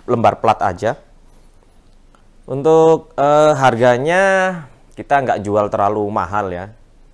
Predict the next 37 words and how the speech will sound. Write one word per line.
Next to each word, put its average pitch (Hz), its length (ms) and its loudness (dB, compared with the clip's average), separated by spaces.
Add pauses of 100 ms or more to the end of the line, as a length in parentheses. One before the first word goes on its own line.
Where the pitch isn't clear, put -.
kisaran 98 320 -6
tujuh 101 320 -10
puluh 104 160 -12
lima 101 240 -8
ribu 92 240 -8
sampai 92 240 -8
delapan 92 240 -8
puluh 98 160 -10
ribu 92 240 -10
aja. 98 400 -10 (340)
Dan 98 320 -8
kembali 107 320 -2
lagi 131 240 2
ya, 131 80 0
karena 107 240 -6
stoknya 110 320 -10
terbatas, 101 640 -2
silahkan 110 320 -2
kalian 117 240 -4
segera 107 720 0
klik - 480 -6
link 170 240 -2
yang 139 240 -6
saya 131 240 -2
taruh 127 160 -2
di 104 160 -8
kolom 107 240 -2
deskripsi. 107 720 -8 (240)
Kalau 160 240 4
kalian 170 400 4
menggunakan 147 560 2
Tokopedia, 151 960 0
pengiriman 139 480 -4
dari 110 400 -4
kota 107 320 -8
Jember. 98 320 -8 (240)
Kalau 95 240 -12